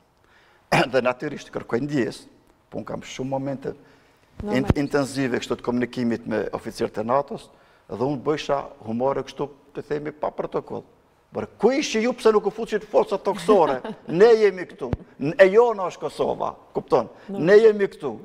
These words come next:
Speaker 1: Ju do të merrni me ne. Po ki humor, i kaq, ki humor i, i
Speaker 2: Spontan.
Speaker 1: bukur dhe i thellë, kishte një dimenzion tjetër, që do të më thënë, ju, a do i dorëzoni armët, ajo do bëhet transformimi i U C K-s,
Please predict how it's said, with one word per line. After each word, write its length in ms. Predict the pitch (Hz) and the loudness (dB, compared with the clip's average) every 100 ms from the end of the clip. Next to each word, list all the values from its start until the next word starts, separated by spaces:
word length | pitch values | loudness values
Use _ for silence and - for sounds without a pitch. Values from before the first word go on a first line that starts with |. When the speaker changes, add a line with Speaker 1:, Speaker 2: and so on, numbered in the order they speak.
| 143 | 2
Speaker 1:
Ju 100 | 185 | 4
do 160 | 196 | 4
të 120 | 196 | 4
merrni 280 | 196 196 190 180 165 | 0 0 -4 -8 -2
me 140 | 180 | 2
ne. 140 | 180 131 - - - - _ | 4 2 -2 -14 -20 -20 _
Po 100 | 107 | -12
ki 220 | - 151 110 | -6 -6 -4
humor, 500 | 131 190 175 135 - - | -4 -2 0 -2 -4 -14
i 60 | - | -18
kaq, 280 | - - - _ | -12 -12 -12 _
ki 140 | - 113 | -10 -8
humor 420 | 139 156 135 123 - - _ _ - | -6 -4 -4 -4 -12 -20 _ _ -10
i, 140 | 120 - - _ _ _ _ _ | -10 -10 -20 _ _ _ _ _
i 80 | 120 | -6
Speaker 2:
Spontan. 160 | 117 254 | 0 0
Speaker 1:
bukur 280 | 196 208 147 | 2 -2 -2
dhe 140 | 165 | -4
i 40 | 160 | -4
thellë, 320 | 170 185 196 - - _ | -4 -2 -4 -10 -20 _
kishte 280 | - 123 139 | -10 -6 -4
një 80 | 131 | -4
dimenzion 460 | 123 123 120 120 117 | -2 -2 -4 -4 -6
tjetër, 360 | - 311 120 | -6 -8 -10
që 140 | - 113 | -6 -8
do 120 | 110 107 | -6 -10
të 80 | |
më 80 | 117 123 | -6 -6
thënë, 140 | 113 | -6
ju, 80 | 117 113 | -6 -4
a 100 | 107 | -4
do 80 | 107 | -2
i 40 | |
dorëzoni 400 | 107 113 117 113 | -2 0 0 0
armët, 360 | 117 - 117 117 | 0 -2 -4 -2
ajo 200 | 117 120 110 | -2 -2 -2
do 80 | |
bëhet 200 | 113 120 127 | -2 0 0
transformimi 480 | 120 120 120 120 | -2 -2 0 0
i 20 | 120 | -2
U 40 | |
C 120 | - 123 | -4 -4
K-s, 220 | 131 - | -2 -4